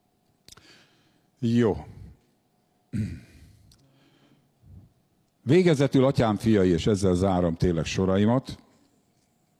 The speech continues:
Nekünk a hitet nem kell létrehozni, nem kell erőlködnünk, hanem a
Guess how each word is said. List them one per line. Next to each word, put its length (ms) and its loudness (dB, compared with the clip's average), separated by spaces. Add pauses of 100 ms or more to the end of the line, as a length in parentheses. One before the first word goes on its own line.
(3750)
Nekünk 720 -2 (320)
a 80 -8
hitet 300 -2
nem 140 0
kell 180 -4
létrehozni, 880 -4 (1600)
nem 140 -2
kell 200 -2
erőlködnünk, 880 0 (840)
hanem 240 0
a 180 -2